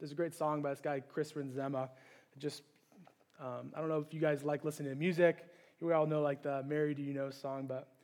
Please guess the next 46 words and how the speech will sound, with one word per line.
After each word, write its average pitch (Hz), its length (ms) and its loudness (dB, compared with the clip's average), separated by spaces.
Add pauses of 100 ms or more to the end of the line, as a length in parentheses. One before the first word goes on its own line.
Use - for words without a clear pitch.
(140)
my 147 80 0
wife 156 180 2
and 160 80 0
I 151 40 2
have 135 80 0
been 135 160 -4
listening 156 300 -4
about, 135 320 -8
listening 160 360 -4
to 131 100 -8
that, 131 280 -6
and 139 80 -12
it 143 60 -8
really 180 280 4 (240)
allows 160 320 4
us 160 220 2
to, 147 160 -4 (500)
to, 143 220 -4 (400)
um, 135 260 -6 (120)
go 165 200 4
through 165 520 -2 (320)
the 147 80 -8
journey 160 460 0
of 139 140 -2
Mary 180 460 4
and 147 100 2
the 139 60 0
journey 156 340 -2
of 135 120 0
Joseph 156 520 -2 (100)
and 139 100 -10
the 131 60 -6
reality 165 520 4
of, 131 120 -2
like, 127 220 -8 (280)
what 160 280 4
is 175 140 4
ahead. 131 480 -6 (600)
And 143 100 -4
music 165 300 0
helps 151 340 -2
me 147 100 -2
kind 143 280 -6
of 131 100 -6 (160)
imagine 139 680 -6
a 135 40 -14